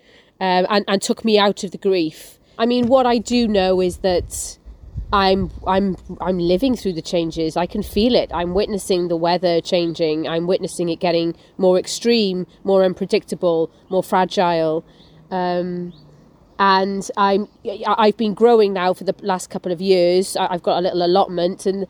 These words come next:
you know, once you start growing and you start tuning into the seasons more in the soil, uh, e-, even in that short time I've been doing that, you start to notice how, how everything is interconnected and how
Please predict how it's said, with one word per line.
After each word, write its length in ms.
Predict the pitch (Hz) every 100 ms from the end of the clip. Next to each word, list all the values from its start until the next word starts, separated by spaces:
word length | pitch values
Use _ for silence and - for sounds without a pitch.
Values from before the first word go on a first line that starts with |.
| - - -
you 120 | 208
know, 100 | 202
once 360 | 208 214 -
you 120 | 220 190
start 640 | - 214 190 190 - - -
growing 600 | 233 214 196 240 254 240
and 140 | 196
you 60 | 185
start 240 | - 185
tuning 260 | - 202 190
into 180 | 185 180
the 80 |
seasons 460 | 175 226 220 185 180
more 220 | 185 180
in 80 | 170
the 60 | 165
soil, 640 | - 220 202 185 185 185 _ _ _ -
uh, 260 | 185 - -
e-, 60 | 247
even 420 | 247 240 220 220
in 140 | 208
that 160 | 208 185
short 380 | - 220 202 -
time 260 | 214 202
I've 100 | 185
been 140 | 196 180
doing 300 | 196 185 185
that, 340 | 196 180 196 - - _
you 160 | 190 185
start 460 | - 220 190 180
to 400 | - 196 185 180 - _ - -
notice 720 | 180 190 - 208 - - - - - - -
how, 360 | 202 185 180 -
how 300 | - 185 190
everything 420 | 196 185 - 185
is 100 | 175
interconnected 680 | 180 - 185 175 - 180 170
and 100 | 170
how 320 | 170 165